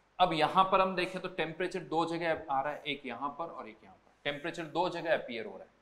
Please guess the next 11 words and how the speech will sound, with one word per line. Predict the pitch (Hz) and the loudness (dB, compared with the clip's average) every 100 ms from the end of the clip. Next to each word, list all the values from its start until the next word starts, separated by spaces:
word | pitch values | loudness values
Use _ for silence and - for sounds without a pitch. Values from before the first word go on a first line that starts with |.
| _ _ _ _ _ - | _ _ _ _ _ -4
यहाँ | 131 139 165 | 0 2 4
पर | 170 | 2
denominator | 156 151 160 160 160 165 | 2 0 -2 -2 -2 -2
में | 160 165 - _ _ | -4 -8 -12 _ _
temperature | 147 143 160 165 151 | -2 0 -4 -4 0
बढ़ेगा | 147 151 151 165 - - _ | 0 0 0 0 -2 -14 _
तो | 139 | -6
ये | 135 139 | -4 0
value | 143 151 147 | 0 0 -2
कम | 156 160 | 0 0
होगी, | 170 165 180 | -4 -6 -8